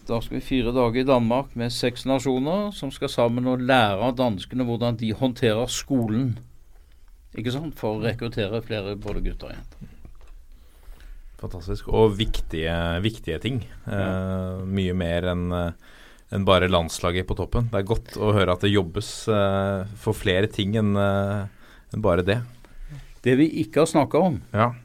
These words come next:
Speaker 1: Hvis
Speaker 2: Ja, vi kan fortsatt, eh, vi har fortsatt tid.
Speaker 1: Nei, altså, eh,
Speaker 2: Har du tid, det er spørsmålet?
Speaker 1: Nei, ja, jeg skal bare nevne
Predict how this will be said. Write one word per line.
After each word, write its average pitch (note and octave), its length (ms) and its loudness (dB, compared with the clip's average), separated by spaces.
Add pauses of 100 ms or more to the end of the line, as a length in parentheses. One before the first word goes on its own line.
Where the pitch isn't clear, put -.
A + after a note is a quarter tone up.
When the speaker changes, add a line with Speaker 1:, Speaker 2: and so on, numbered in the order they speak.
(1500)
Speaker 1:
Hvis - 160 -10 (1300)
Speaker 2:
Ja, A#2+ 160 8 (160)
vi A2 140 2
kan A#2 140 4
fortsatt, D3+ 380 2
eh, E3 260 10
vi D3+ 60 8
har D3 80 10
fortsatt D3 280 6
tid. D#3+ 240 6 (300)
Speaker 1:
Nei, C#3+ 320 8
altså, C#3 960 4
eh, B2 60 0
Speaker 2:
Har B2 80 6
du D#3+ 180 6
tid, C#3 220 4
det A#2+ 100 8
er A#2+ 40 6
spørsmålet? B2+ 220 6
Speaker 1:
Nei, D#3+ 360 10
ja, D3 220 8
jeg C#3+ 260 2
skal D3 160 -2
bare C3 480 4
nevne A#2+ 380 2